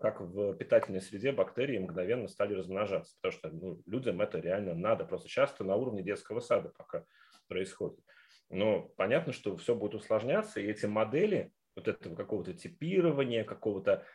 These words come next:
программирования людей на определённый результат, на определённые поступки, это всё, конечно же, будет, ну, нарастать сейчас, усложняться, и в какой-то момент начнёт мимикрировать под то, что всё,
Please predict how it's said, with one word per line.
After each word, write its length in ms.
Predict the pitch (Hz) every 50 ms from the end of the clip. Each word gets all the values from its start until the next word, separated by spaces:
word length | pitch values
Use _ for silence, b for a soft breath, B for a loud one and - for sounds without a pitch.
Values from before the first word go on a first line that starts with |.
| B B B _ -
программирования 800 | 113 104 104 113 113 113 120 143 160 170 156 127 120 113 113 110
людей 320 | 107 110 107 98 117 117 107
на 120 | 101 95
определённый 540 | 90 - 110 98 101 104 110 107 101 98 95
результат, 480 | 95 92 85 107 104 - 147 165 170 170
на 80 | 107 95
определённые 460 | - 104 95 107 107 104 101 98 95
поступки, 420 | - 107 104 - 208 202 - - -
это 100 | - -
всё, 180 | - - 170
конечно 360 | 165 - 123 143 147 - 104
же, 120 | 90 92 90
будет, 320 | 87 117 120 95 92 - _ -
ну, 240 | 110 110 87 82 85
нарастать 560 | 95 104 104 104 - - - 135 165 170 165
сейчас, 280 | - - - - - -
усложняться, 760 | 110 104 - 101 101 95 104 110 127 160 175 170 - - b b b b b b b _
и 60 | -
в 60 | 107 -
какой-то 280 | 110 107 - 170 170 107
момент 160 | 117 143 139
начнёт 240 | 110 104 - - -
мимикрировать 600 | 120 110 113 113 - 117 151 175 160 120 - -
под 180 | - 98 - -
то, 100 | 151 147
что 160 | - - -
всё, 480 | - - - - 120 98 82 - -